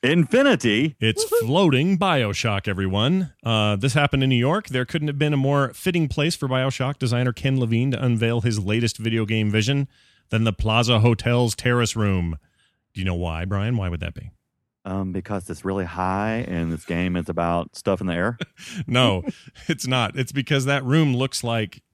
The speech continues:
Speaker 2: uh, BioShock One's kind of weird, uh, retro
Speaker 1: Ah,
Speaker 2: motif.
Speaker 1: yes, one of those Elizabethan, uh,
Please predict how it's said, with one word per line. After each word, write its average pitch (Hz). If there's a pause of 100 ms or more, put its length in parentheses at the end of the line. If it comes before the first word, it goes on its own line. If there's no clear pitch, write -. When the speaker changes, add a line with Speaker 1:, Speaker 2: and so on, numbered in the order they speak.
(360)
Speaker 2:
uh, 92
BioShock 104
One's 95
kind 95
of 87
weird, 95
uh, 90
retro 95
Speaker 1:
Ah, 95
Speaker 2:
motif. 92
Speaker 1:
yes, 92
one 107
of 104
those 101
Elizabethan, 95
uh, 85